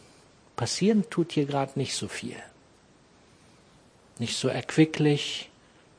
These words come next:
vorhersagbar, langweilig. Und dann, unsere Seele kommt nicht zur Ruhe.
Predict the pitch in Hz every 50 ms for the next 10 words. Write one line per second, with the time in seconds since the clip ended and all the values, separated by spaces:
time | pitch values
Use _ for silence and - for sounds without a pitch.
0 | - - - _ - - - 110 - - 135 135 135 143 135 143 143 135 139 135
1 | - - - 139 131 131 131 131 127 120 - - - _ - - _ _ - -
2 | - - - - - - - - 123 131 135 139 160 156 156 156 143 151 143 139
3 | 143 147 147 147 147 147 151 - - - - - - - - - - - - -
4 | - - - - - - - - - - 190 170 196 202 240 277 285 285 262 -
5 | - - - - - - - - - - - - - - - - - - - 175
6 | 175 160 175 165 156 175 190 220 233 226 208 196 190 185 151 - - - - -
7 | - - _ _ - - _ _ _ - _ _ _ - - - _ _ - -
8 | - 143 131 117 123 123 - - - - 143 127 113 104 87 78 -